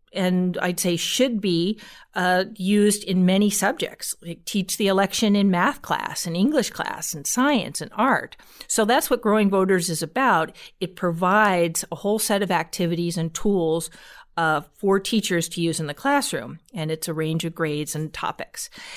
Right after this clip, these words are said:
And the point is that students will investigate for themselves. It's all student-centered creative activities so that students can find a voice and really articulate their own informed ideas and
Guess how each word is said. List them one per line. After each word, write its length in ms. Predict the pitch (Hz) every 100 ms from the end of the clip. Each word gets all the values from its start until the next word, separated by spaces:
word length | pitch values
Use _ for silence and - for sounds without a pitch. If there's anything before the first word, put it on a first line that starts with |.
| -
And 140 | 214 214
the 60 |
point 380 | 214 - 370 381
is 220 | 190 165
that 180 | - -
students 560 | - 262 285 277 240 -
will 340 | 190 185 -
investigate 800 | 190 175 175 240 277 226 214 208
for 100 | 196
themselves. 680 | 175 170 - 196 165 147 -
It's 120 | 165
all 200 | 202 240
student-centered 1120 | - - 247 226 214 - 220 226 226 185 175
creative 500 | - 190 185 214 196
activities 680 | 170 147 - 214 196 170 143
so 100 | -
that 220 | 170 165 -
students 520 | - - 240 220 196
can 220 | - 160
find 360 | - 190 196 202
a 40 |
voice 540 | 165 175 185 190 185 - - - - -
and 140 | 196
really 340 | 214 254 233 -
articulate 800 | 190 185 - - 220 208 185 185 - -
their 240 | 196 -
own 240 | 220 226
informed 580 | 220 190 - 190 196 196
ideas 720 | - 156 151 185 170 160 160
and 320 | - 160 160